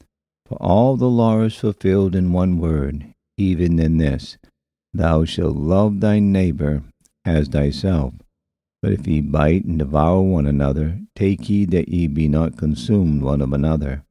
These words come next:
He understands. A young mechanic became involved in some trouble with his employer on the question of money that was due him.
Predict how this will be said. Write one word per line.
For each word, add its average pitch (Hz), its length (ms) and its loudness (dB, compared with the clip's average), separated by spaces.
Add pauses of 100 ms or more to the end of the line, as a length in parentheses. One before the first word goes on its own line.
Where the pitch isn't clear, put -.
(1040)
He 95 180 0
understands. 71 920 -4 (560)
A 98 80 2
young 139 340 4
mechanic 107 580 2
became 85 440 0
involved 76 520 0
in 76 140 -2
some 78 540 -2 (120)
trouble 85 420 0
with 71 220 -2
his 73 260 -2
employer 80 680 0
on 76 220 -4
the 73 100 -4
question - 480 -4
of 71 100 -2
money 90 340 0
that 80 200 -4
was 69 180 -4
due 101 220 0
him. 85 320 -4